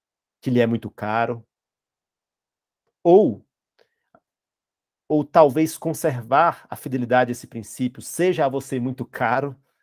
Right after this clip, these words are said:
custe muito, né? Esse mesmo filósofo que, que diz que a Antígona é uma fanática,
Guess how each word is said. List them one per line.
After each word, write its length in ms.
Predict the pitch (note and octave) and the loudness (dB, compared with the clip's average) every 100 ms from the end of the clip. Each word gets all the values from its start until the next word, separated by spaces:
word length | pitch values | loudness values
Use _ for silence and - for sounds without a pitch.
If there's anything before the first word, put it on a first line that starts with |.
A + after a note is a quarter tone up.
| _ | _
custe 320 | - D#3 - | -6 -6 -4
muito, 440 | B2 A#2 C#3 C#3 - _ | -4 -2 -4 -8 -20 _
né? 120 | C3+ - _ - _ _ | -20 -20 _ -20 _ _
Esse 180 | B2 C3+ | -10 -4
mesmo 200 | E3 E3 | -4 -4
filósofo 600 | E3+ B2+ C#3 D3+ - A2 | -2 4 6 6 2 -14
que, 520 | - B2 A#2 A2 G2 - _ _ _ _ _ _ _ _ _ _ | -6 0 2 0 -2 -8 _ _ _ _ _ _ _ _ _ _
que 640 | - A2 A2 G#2+ G2+ F#2+ - - | -10 -6 -4 -4 -6 -10 -18 -20
diz 340 | G2+ A2+ - | -10 -8 -8
que 160 | - A2+ | -6 -4
a 160 | G#2+ _ _ _ - | -4 _ _ _ -12
Antígona 520 | G#2 - G#2 A2 A2 | -12 -10 -10 -8 -8
é 20 | |
uma 120 | A2+ G#2+ | -8 -10
fanática, 720 | - G2+ C#3 D3+ - A2 | -10 -8 -6 -8 -12 -20